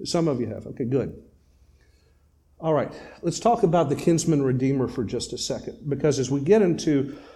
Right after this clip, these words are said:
chapter six and the scroll is produced, we need to understand what that scroll of seven seals is.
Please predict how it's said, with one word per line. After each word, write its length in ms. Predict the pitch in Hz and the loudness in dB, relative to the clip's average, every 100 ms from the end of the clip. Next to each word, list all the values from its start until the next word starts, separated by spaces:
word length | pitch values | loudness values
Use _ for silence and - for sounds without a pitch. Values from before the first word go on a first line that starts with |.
| - _ | -20 _
chapter 380 | - 170 - 143 | 2 2 2 -2
six 440 | - 180 151 - | 0 2 2 2
and 100 | 147 | 0
the 60 | 131 | 0
scroll 600 | - - 165 185 170 180 | -4 2 6 8 8 6
is 200 | 147 151 | 4 2
produced, 720 | - 123 147 143 127 - - - - _ | -2 0 4 4 2 -4 -12 -20 -20 _
we 100 | 143 | 2
need 160 | 180 196 | 4 4
to 100 | 160 | 4
understand 540 | 165 151 165 151 139 | 2 2 0 0 4
what 260 | 165 160 139 | 2 2 -2
that 180 | 135 | -2
scroll 600 | - - - 147 151 143 | -4 -6 4 6 8 6
of 140 | 131 - | 4 0
seven 320 | 156 131 127 | -2 0 -2
seals 500 | - 147 127 117 120 | 0 2 2 0 0
is. 520 | 156 123 - - - | 2 2 -4 -14 -20